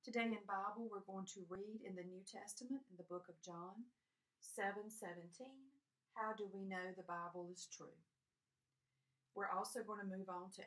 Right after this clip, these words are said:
Esther petitions the king today. So we're going to find out what happens when she goes before the king. So let's look at John chapter seven, verse seventeen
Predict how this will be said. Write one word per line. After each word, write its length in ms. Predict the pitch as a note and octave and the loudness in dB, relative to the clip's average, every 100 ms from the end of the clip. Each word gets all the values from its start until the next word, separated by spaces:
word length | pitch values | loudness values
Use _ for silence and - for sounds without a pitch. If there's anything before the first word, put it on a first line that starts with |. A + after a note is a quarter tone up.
| - | -2
Esther 480 | F#3+ F#3+ - A#3+ A#3+ - _ - | 0 0 -4 -6 -10 -14 _ -6
petitions 560 | A#3 G#3+ F#3+ F#3+ F3+ | -4 0 0 0 -2
the 160 | - F3+ | -4 -6
king 240 | - D3+ D3 D#3 - | -4 -6 -6 -10 -10
today. 320 | - - - - | -8 -10 -12 -12
So 80 | E3+ | -10
we're 160 | E3 | -8
going 160 | D#3+ - | -8 -8
to 80 | E3 | -8
find 160 | E3 F3 | -6 -6
out 240 | F3 F3 _ _ _ _ | -6 -8 _ _ _ _
what 160 | F3 F3 | -4 0
happens 480 | F#3 F#3 D#3+ - - D3+ | -2 -2 -6 -10 -10 -8
when 80 | |
she 240 | - E3+ D#3+ | -6 -6 -6
goes 480 | D#3+ F3 F3+ - - _ | -8 -8 -10 -12 -12 _
before 320 | E3+ - F3 | -18 -12 -10
the 80 | F3+ - | -12 -16
king. 240 | D4 C4 - _ _ _ _ _ _ _ _ _ _ - | -20 -20 -20 _ _ _ _ _ _ _ _ _ _ -2
So 160 | G#3+ | 4
let's 240 | B3 B3 B3 | 4 4 2
look 320 | C4+ E4 - - | 0 -2 -8 0
at 320 | F#3+ F3+ - | 0 0 -2
John 560 | G3 F#3 G3+ A3 C#4+ - - | 0 2 0 0 -4 -6 -8
chapter 400 | - F3 - C#4 | 0 0 0 -2
seven, 480 | - A3+ A3+ A#3 A#3+ _ - | 0 0 0 0 -2 _ -6
verse 240 | E3+ F3+ - | -2 -2 -2
seventeen 800 | - G3 A#3+ D#4+ G3 E3+ A#3+ | -4 -4 -4 -4 -6 -8 -10